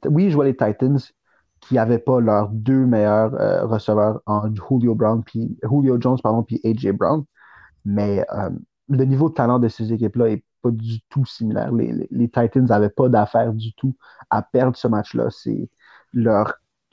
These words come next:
euh, leur botteur de ballon qui a manqué un, un tir, un, un kick, un botté de placement en prolongation. Donc, euh, <laughs> les Jets qui s'en sortent bien,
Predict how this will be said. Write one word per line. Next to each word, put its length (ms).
euh, 400
leur 300
botteur 680
de 120
ballon 400
qui 260
a 60
manqué 600
un, 500
un 140
tir, 300
un, 300
un 100
kick, 360
un 100
botté 380
de 120
placement 600
en 140
prolongation. 840
Donc, 360
euh, 360
<laughs> 320
les 240
Jets 240
qui 80
s'en 160
sortent 380
bien, 300